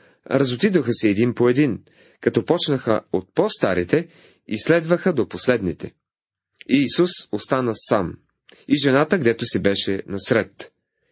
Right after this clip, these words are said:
Евангелие от Йоанна, глава осма, от седми до девети стихове. Исус ни дава изискванията за съдия, което всички трябва да чуем.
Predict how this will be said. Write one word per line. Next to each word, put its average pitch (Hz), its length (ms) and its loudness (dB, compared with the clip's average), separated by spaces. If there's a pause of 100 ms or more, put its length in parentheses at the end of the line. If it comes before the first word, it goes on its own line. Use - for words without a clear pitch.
Евангелие 117 460 2
от 92 160 -2
Йоанна, 123 340 2
глава 98 320 2
осма, 151 440 0 (420)
от 101 160 -6
седми 139 360 2
до 127 120 0
девети 98 320 -2
стихове. 87 500 -6 (800)
Исус 202 340 0
ни 156 100 4
дава 139 260 2
изискванията 131 720 2
за 107 140 -4
съдия, 117 540 0 (460)
което 170 320 2
всички 196 420 0
трябва 117 280 2
да 120 120 0
чуем. 127 400 -2